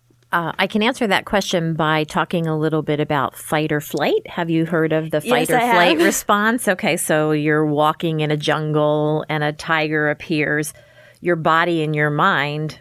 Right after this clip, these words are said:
Speaker 1: would react to that. Uh, it's your sympathetic nervous system that kicks in to prepare you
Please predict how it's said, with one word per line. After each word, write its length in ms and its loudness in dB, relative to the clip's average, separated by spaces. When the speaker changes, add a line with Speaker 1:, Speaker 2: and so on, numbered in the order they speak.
Speaker 1:
would 240 -2
react 440 -2
to 120 -8
that. 320 -6
Uh, 360 -2
it's 300 -8
your 80 0
sympathetic 960 -2
nervous 440 0
system 760 -6
that 280 -2
kicks 320 -6
in 340 -4
to 140 -6
prepare 480 -2
you 380 -4